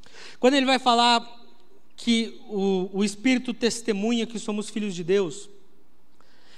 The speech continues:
ele tá aplicando um conceito jurídico da época. Que essa testemunha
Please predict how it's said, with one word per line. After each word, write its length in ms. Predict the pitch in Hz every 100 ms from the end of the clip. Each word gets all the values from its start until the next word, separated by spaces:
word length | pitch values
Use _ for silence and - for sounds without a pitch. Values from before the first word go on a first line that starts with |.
| 170
ele 180 | 214 226
tá 140 | -
aplicando 460 | 254 - 240 247 262
um 40 |
conceito 640 | 262 262 233 247 247 247 196
jurídico 560 | 226 247 262 175 -
da 80 | 156
época. 280 | 131 - - - - - - - - - - - - - - - - - - - - - - - - - - - - - - -
Que 80 | -
essa 220 | 247 269
testemunha 840 | 247 262 - 233 240 277 240 147